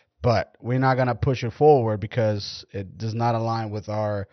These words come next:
values or our what have you." So again, hit you homegirl up, you know, lonely girl that she was like, "Hey, you wanna go get some Dutch Bros and, and cruise around?" That one, yeah, hit her up and be like, "Hey, B P M told me to tell you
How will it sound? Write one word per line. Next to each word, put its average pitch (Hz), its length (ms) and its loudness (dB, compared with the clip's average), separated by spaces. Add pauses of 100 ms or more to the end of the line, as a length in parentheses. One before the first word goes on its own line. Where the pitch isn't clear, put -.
(640)
values 107 720 -4
or 107 200 -8
our 98 440 -6 (480)
what 110 160 -4
have 101 300 -2
you." 65 240 -14
So 127 560 -2 (220)
again, 143 420 -2 (160)
hit - 200 -8
you 226 100 -4
homegirl 185 480 2
up, 113 180 -2
you 131 80 -2
know, 143 260 0
lonely 156 360 2
girl 165 240 6
that 156 100 2
she 151 100 -6
was 143 100 0
like, 143 160 2
"Hey, 214 180 -4
you 196 120 -8
wanna 202 160 -6
go 202 140 -2
get 202 140 -2
some 202 160 -10
Dutch 185 240 -2
Bros 208 260 -2
and, 165 160 -6 (300)
and 151 140 -6
cruise 190 260 -4
around?" 190 460 0
That 151 280 2
one, 220 280 0 (200)
yeah, 135 340 0
hit 180 200 0
her 208 140 6
up 180 140 6
and 135 100 -8
be 139 80 -2
like, 131 180 2
"Hey, 127 280 2 (920)
B 151 140 2
P 175 260 2
M 170 140 4
told 156 220 4
me 147 80 2
to 139 80 -2
tell 170 300 6
you 120 400 2